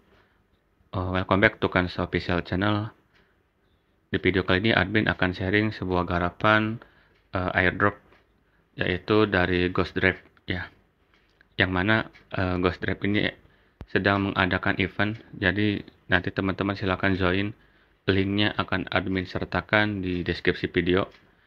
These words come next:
Nanti silakan, eh, teman-teman berpartisipasi karena, eh, rewardnya sangat lumayan besar.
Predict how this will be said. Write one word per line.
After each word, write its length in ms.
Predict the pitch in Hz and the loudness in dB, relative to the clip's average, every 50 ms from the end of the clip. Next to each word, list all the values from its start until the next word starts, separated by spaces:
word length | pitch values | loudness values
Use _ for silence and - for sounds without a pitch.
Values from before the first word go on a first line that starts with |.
| _ _ _ _ _ | _ _ _ _ _
Nanti 240 | - 98 92 - 92 | -8 -6 -6 -6 -4
silakan, 800 | - 95 90 90 90 - - 95 90 90 90 92 90 76 - - - - _ _ _ _ _ _ _ _ _ _ _ _ _ _ _ _ _ _ _ _ _ _ _ _ _ _ _ _ _ _ | -4 0 0 2 0 0 0 -2 -2 0 -2 -2 -4 -6 -6 -10 -14 -18 _ _ _ _ _ _ _ _ _ _ _ _ _ _ _ _ _ _ _ _ _ _ _ _ _ _ _ _ _ _
eh, 180 | 98 92 90 87 - | -2 -2 -2 -2 -2
teman-teman 400 | - 92 92 92 - 95 95 92 92 90 | 0 0 0 0 0 -2 -4 -2 -4 -4
berpartisipasi 760 | - - 92 90 - 90 90 95 90 - 90 87 - - 110 - | -2 -2 -2 -2 -2 0 0 -2 2 2 0 0 0 -4 -8 -2
karena, 540 | - 101 92 98 101 104 107 107 110 - - - - | -2 -2 0 0 0 0 0 0 0 -2 -4 -4 -2
eh, 160 | 98 95 92 90 | 0 2 2 2
rewardnya 400 | 95 95 95 92 - - - 110 107 | 4 4 4 4 4 2 -2 -4 0
sangat 320 | - 95 92 92 92 - | 0 -2 0 0 -4 -4
lumayan 380 | 98 92 92 92 92 95 92 90 | -4 -4 -2 -2 -4 -4 -6 -6
besar. 380 | 90 - - 92 101 107 110 | -6 -2 0 2 2 2 -2